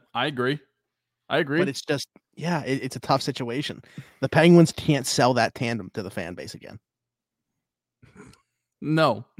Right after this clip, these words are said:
Speaker 1: Let's, let's sell this new one with a worse goalie and a five-year contract.
Speaker 2: <laughs> Hey,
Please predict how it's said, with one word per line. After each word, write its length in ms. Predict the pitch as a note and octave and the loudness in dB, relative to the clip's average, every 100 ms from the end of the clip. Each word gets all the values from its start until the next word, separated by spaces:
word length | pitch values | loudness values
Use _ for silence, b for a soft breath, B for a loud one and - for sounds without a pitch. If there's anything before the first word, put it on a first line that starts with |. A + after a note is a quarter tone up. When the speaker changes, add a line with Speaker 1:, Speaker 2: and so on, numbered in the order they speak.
| B B C3+ C3+ | B B -16 -6
Speaker 1:
Let's, 320 | B2+ C#3+ - | -4 -4 -4
let's 200 | D3 C#3 | -6 -6
sell 240 | - F3 E3 | 0 0 2
this 200 | C#3+ - | 0 -2
new 300 | C3 C#3+ D#3 | 0 2 2
one 360 | B2+ F#2+ G#2+ - | 0 -4 -8 -8
with 160 | B2 B2+ | -4 -2
a 60 | |
worse 380 | A#2 B2 D3 E3 | 0 0 0 -2
goalie 360 | - C#3+ E3 D#3 | -2 0 0 0
and 80 | A#2 | -4
a 40 | |
five-year 520 | - C3+ C#3+ C#3 C3+ | 0 2 2 2 2
contract. 640 | C3+ B2+ B2 - G2+ A2+ - | 4 2 2 -2 -8 -8 -14
Speaker 2:
<laughs> 40 | - _ _ _ _ _ _ _ _ _ _ G3 - _ B F#3+ C3 B B B B B _ - | -20 _ _ _ _ _ _ _ _ _ _ -18 -18 _ B -18 -18 B B B B B _ 2
Hey, 300 | D#3+ D#3 | 4 4